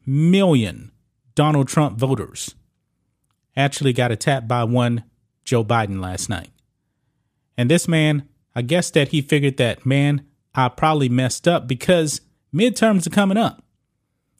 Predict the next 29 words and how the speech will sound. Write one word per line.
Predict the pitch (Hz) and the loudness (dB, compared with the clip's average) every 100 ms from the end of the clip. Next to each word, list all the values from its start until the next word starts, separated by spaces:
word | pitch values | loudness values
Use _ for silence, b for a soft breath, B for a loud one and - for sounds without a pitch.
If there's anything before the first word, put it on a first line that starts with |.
| _ | _
Twenty | - 185 185 | -4 0 0
twenty-four, | 170 185 175 - 202 170 98 - _ _ _ _ _ _ | 0 0 0 4 4 4 2 -6 _ _ _ _ _ _
I'm | 147 202 196 | -2 2 2
actually | 196 - 175 | 0 -2 0
gonna | 175 | 0
need | 165 185 170 | 2 0 0
some | 175 156 | -2 0
of | |
those | 156 147 | 0 0
people | - 190 175 | -2 -2 -2
that | 156 151 | -2 0
actually | 151 - 147 | -2 -2 -2
voted | 113 170 175 156 | 0 2 2 0
for | 160 139 | 0 0
Donald | 143 160 135 120 | 0 0 0 0
Trump | 185 196 - - _ _ _ _ _ | 0 0 -2 -14 _ _ _ _ _
to | - 180 | -2 -2
vote | 131 147 196 | 0 0 0
for | - 156 | 0 2
me | 190 214 | 2 0
in | 139 160 | 0 -4
twenty | - 170 180 | -2 -2 -2
twenty-four." | - 196 190 220 226 87 - _ _ _ _ _ _ _ | 0 0 2 2 2 0 -10 _ _ _ _ _ _ _
And | 139 | 0
I | 151 | 2
don't | 180 160 | 2 2
believe | 151 170 156 | 2 2 0
it'll | 160 | 0
happen. | 170 180 - - | 0 -2 -10 -18